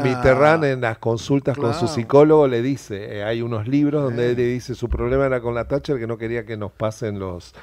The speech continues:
Speaker 2: los códigos.
Speaker 1: Bueno, ¿y quién viene atrás de los códigos? El
Speaker 2: Eh,
Speaker 1: segundo
Speaker 2: eh.
Speaker 1: de la Marina Peruana en electrónica.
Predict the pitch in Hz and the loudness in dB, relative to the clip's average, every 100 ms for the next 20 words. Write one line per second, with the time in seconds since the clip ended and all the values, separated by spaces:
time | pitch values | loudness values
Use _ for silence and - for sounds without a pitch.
0 | - 101 95 - 156 92 92 123 180 127 | -16 -14 -8 0 0 -2 -8 -4 -2 -2
1 | 107 190 160 131 107 110 107 - 92 87 | 0 0 2 0 -4 -8 -8 -12 -16 -18
2 | 92 - - 143 131 160 165 196 196 170 | -20 -14 -8 -6 -2 2 4 4 6 4
3 | 151 139 143 170 160 139 131 170 170 135 | 4 2 0 0 -2 -2 -2 -2 -2 -4
4 | 123 123 - 107 92 90 85 90 | -4 -6 -8 -10 -10 -12 -16 -18